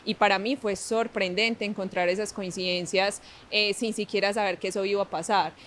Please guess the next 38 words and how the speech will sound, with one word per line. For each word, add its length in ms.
Y 80
creo 180
que 80
el 160
libro 220
de 80
la 100
selva, 320
ojalá 580
las 200
personas 440
se 80
puedan 260
acercar 540
a 80
leerlo, 640
a 100
comprender, 720
y 140
ojalá 280
se 80
encuentren 400
con 140
lo 80
que 100
nosotros 380
nos 180
encontramos, 800
porque 920
a 140
mí 240
me 140
dio 260
otra 800
perspectiva 720
de 80
la 160
humanidad, 800